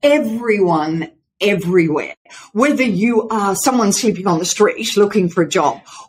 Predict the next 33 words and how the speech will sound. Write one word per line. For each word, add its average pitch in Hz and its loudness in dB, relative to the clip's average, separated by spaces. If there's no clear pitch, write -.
or, 226 -2
um, 196 2
a 190 2
leader, 190 0
it 214 2
is 208 2
across - -2
the 220 0
board 185 2
for - -8
everybody 180 2
who 165 0
exists. 143 -4
This 175 2
is 175 -2
important 170 -4
personal 170 0
development. 139 -4
And, 190 -2
you 190 0
know, 175 0
when 190 0
I'm 170 0
queen, 165 -2
everyone 151 -2
will 151 -6
do 156 0
the 143 -8
work. 139 -10
Um, 220 2
however, 440 2
how 427 0
do 494 -4